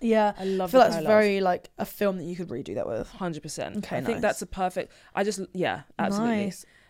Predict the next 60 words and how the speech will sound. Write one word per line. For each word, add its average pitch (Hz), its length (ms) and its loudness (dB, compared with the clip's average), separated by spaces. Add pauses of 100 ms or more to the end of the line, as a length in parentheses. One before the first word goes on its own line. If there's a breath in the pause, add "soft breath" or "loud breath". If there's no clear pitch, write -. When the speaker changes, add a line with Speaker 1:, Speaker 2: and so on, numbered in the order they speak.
Speaker 1:
That's 202 240 2
Speaker 2:
Um, 196 60 -4
Speaker 1:
good. 185 240 -8
Speaker 2:
Fifty 247 420 0
Shades. 202 600 2 (200 soft breath)
Now, 208 140 2
this 233 240 4
one 277 160 0
is 226 140 0
the 214 80 -2
one 196 260 0
where 180 120 6
I 180 60 6
was 180 160 2
like, 147 300 -2
pfft, - 240 -12 (340 loud breath)
I 214 80 2
feel 262 140 0
like 214 140 2
they 208 120 2
went 190 260 0 (120)
off - 460 2 (180)
Speaker 1:
I - 40 -20
feel - 100 0
like - 60 0
Speaker 2:
track. 233 180 8
Speaker 1:
they've - 80 -4
done 226 180 6
it 214 120 4
all. 208 400 4
Speaker 2:
They've 208 180 2
done 247 160 4
it - 80 0
all, 196 180 2
and 202 120 0
they 196 80 2
went 214 260 0
off 214 160 0
track - 260 -6
with 190 80 -6
the 185 60 -4
third 180 260 0
one 170 160 -4
to 185 120 -10
the 180 40 -4
point 175 200 -4
where 170 80 0
I 170 60 4
Speaker 1:
Okay. 170 40 6
Speaker 2:
was 175 120 2
like, 151 180 -2 (220)
"What's - 340 -8
going 160 200 -4
on, 156 140 -6
guys?" 190 320 -4
Speaker 1:
Mm-hmm. 196 100 -10 (140 loud breath)
Speaker 2:
But 214 120 -2
that 254 200 4
also 254 320 0
then 180 320 0